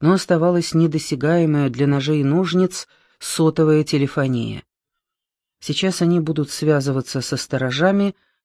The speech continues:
по мобильным аппаратам. Пока дозвонятся, пока те прибудут, надо ускориться, Сережа,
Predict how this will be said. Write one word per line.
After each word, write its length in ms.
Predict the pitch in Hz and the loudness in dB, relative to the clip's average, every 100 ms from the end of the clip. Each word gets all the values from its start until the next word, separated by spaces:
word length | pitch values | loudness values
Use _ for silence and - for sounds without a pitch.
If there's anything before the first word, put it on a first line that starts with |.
| - | -4
по 80 | 143 | 0
мобильным 640 | 135 123 143 170 175 180 | 0 0 0 2 2 0
аппаратам. 720 | 165 - 156 113 101 - 95 98 _ _ _ _ _ _ | -4 -6 -4 -4 -8 -10 -12 -14 _ _ _ _ _ _
Пока 320 | 135 - 139 | -4 -2 -2
дозвонятся, 1000 | 123 127 131 123 120 170 202 - 202 202 - _ _ _ - | -2 -4 -4 -2 0 0 0 0 0 0 -4 _ _ _ -6
пока 360 | 131 - 143 | -6 -2 -4
те 240 | 139 - 139 | -4 -4 -4
прибудут, 800 | - 139 123 185 202 220 - - _ _ _ _ _ _ | -4 -6 -2 0 0 -2 -4 -20 _ _ _ _ _ _
надо 600 | 127 135 147 180 170 202 | -4 0 4 2 2 -2
ускориться, 960 | - 202 190 - - 175 190 196 - 151 | -2 -6 -8 -10 -4 0 0 0 -4 -6
Сережа, 720 | 135 - 135 113 101 110 104 | -6 -4 -2 -2 -4 -6 -10